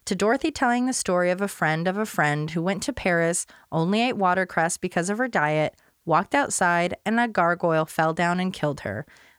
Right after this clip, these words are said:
Very Final Destination. As the girls joke about being the size of a horse, Blanche takes pause, looking over the chocolate cake and ice cream before her, noting that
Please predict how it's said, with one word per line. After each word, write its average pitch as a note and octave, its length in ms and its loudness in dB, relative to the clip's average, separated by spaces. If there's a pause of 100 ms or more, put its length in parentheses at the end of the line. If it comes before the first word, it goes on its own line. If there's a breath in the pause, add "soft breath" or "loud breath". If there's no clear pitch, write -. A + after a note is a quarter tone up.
Very G3+ 340 2
Final E3+ 340 0
Destination. D#3 880 -4 (720 loud breath)
As - 180 2
the C4+ 80 0
girls C#4 300 0
joke A#3+ 280 0
about A3+ 260 0
being G3+ 180 0
the G#3+ 80 0
size F#3+ 340 0
of G3+ 120 -4
a G3+ 80 0
horse, F3+ 420 0
Blanche A3+ 400 -2
takes A#3 260 -4
pause, E3+ 440 0
looking F#3+ 240 -2
over F#3 160 -2
the G3+ 80 -4
chocolate - 420 0
cake F#3+ 220 -4
and F#3+ 120 0
ice D3+ 220 -2
cream D#3 240 -2
before D3 340 -2
her, C3+ 240 -2 (340 loud breath)
noting F#3+ 400 2
that F3+ 200 2